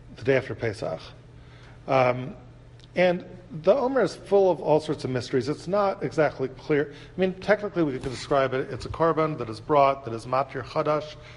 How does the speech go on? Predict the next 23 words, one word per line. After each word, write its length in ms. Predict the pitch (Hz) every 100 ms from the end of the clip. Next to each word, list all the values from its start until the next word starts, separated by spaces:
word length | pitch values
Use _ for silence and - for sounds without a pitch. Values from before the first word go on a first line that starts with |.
| -
that 60 | -
you 80 | 117
can 100 | 135
eat 120 | 139
from 160 | - 120
the 60 |
new 340 | 123 131 123 - -
crops, 520 | - 165 160 160 - - - - - -
uh, 260 | 110 110 120
for 140 | 123
personal 420 | 117 156 147 147
use 240 | 135 135 135
after 220 | 131 131
you 40 |
bring 180 | 135 131
this 120 | 117
korban 320 | - 147 135 127
is 80 |
brought 200 | - 131
in 80 | 135
the 60 | 113
day 320 | 107 123 131
after, 540 | 127 120 117 131 117